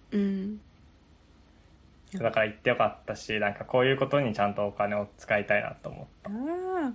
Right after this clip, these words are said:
Speaker 1: るほど。私が南極ゴジラだったら、こんな劇見たことなくて初めて見て泣いたとか言ったら、
Speaker 2: うん。
Speaker 1: こっ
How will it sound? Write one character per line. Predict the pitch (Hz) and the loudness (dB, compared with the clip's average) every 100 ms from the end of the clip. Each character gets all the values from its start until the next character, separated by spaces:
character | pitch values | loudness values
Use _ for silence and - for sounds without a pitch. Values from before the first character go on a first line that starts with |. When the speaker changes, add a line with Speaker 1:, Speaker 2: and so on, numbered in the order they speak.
| - - - - - - - - - _ | -8 -20 -20 -20 -20 -20 -20 -20 -20 _
Speaker 1:
る | 196 | -8
ほ | 190 | -6
ど。 | 185 190 | -4 -4
私 | 190 226 247 294 | -2 0 0 0
が | 294 | 0
南 | 294 302 302 | 0 -2 -2
極 | 339 330 | -4 -2
ゴ | 311 302 | 0 2
ジ | 262 | 2
ラ | 208 | 2
だ | 170 | -2
っ | |
た | - - | -6 -6
ら、 | 143 147 | -2 -2
こ | 120 - 190 | -4 -6 -2
ん | |
な | 208 | 0
劇 | 202 240 247 233 | 0 0 0 -2
見 | 214 | 0
た | 214 220 | 0 0
こ | 165 | -2
と | 170 | -4
な | 160 | -4
く | 156 | -4
て | 170 165 | -4 -2
初 | 196 185 233 | -2 0 2
め | 247 | 0
て | - 170 | 0 -4
見 | 165 | -4
て | 165 147 - - - _ - | -4 -4 -4 -12 -20 _ -2
泣 | 185 196 | 0 2
い | |
た | - 233 | 2 0
と | 202 | 0
か | 151 | -2
言 | 151 | -6
っ | |
た | - - | -6 -6
ら、 | 127 | -4
Speaker 2:
う | 113 | -4
ん。 | - - - | -8 -14 -8
Speaker 1:
こ | |
っ | 170 | -8